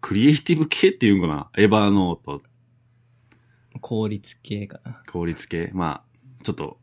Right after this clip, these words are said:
Speaker 1: まとめてる。
Speaker 2: うん。うん、
Speaker 1: あと、
Speaker 2: エバーノート。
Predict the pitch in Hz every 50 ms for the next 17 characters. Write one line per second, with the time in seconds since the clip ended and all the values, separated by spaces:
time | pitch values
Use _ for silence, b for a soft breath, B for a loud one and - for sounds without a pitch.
0 | _ _ _ _ _ _ _ _ _ - - 85 98 104 90 90 80 80 78 78
1 | 82 - - _ _ B B B B B B B B 120 113 110 110 117 110 110
2 | 101 101 101 98 98 120 117 113 113 110 110 107 107 110 175 175